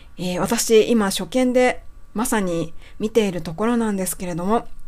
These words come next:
あの、発音的に勉強になるところがですね、たくさんあるなと思いまして、ちょっと一人で見ているだけじゃもったいないなと思ったもので、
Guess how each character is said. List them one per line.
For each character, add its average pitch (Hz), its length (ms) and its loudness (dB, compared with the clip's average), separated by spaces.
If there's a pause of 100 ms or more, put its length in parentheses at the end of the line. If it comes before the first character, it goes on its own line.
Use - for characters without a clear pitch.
(960)
あ 165 100 -2
の、 165 340 0
発 170 280 0
音 294 120 6
的 269 220 4
に 254 120 6
勉 240 220 6
強 269 100 2
に 262 80 6
な 262 80 6
る 240 100 2
と 208 120 -4
こ 185 100 -2
ろ 180 100 0
が 185 120 -4
で 175 100 -4
す 160 100 0
ね、 247 360 4
た 180 120 -6
く - 120 -4
さ 269 320 4
ん - 120 -4 (120)
あ 247 100 2
る 247 100 2
な 214 220 2
と 202 140 -4
思 196 160 0
い 202 40 0
ま 208 160 0
し - 120 -4
て、 214 240 0 (340)
ち - 80 0
ょ 320 60 0
っ - 20 -10
と - 80 2
一 311 240 2
人 285 80 6
で 226 140 4
見 220 160 2
て 226 120 4
い 208 60 6
る 196 80 2
だ 185 140 0
け 190 100 0
じ 180 80 -2
ゃ 180 60 2
も 175 160 0
っ 165 40 -4
た 262 220 4
い 277 80 6
な 285 140 8
い 269 40 8
な 202 160 4
と 170 200 6
思 190 300 0
っ 202 40 -2
た 180 220 -2
も 175 100 -2
の 175 140 0
で、 254 260 6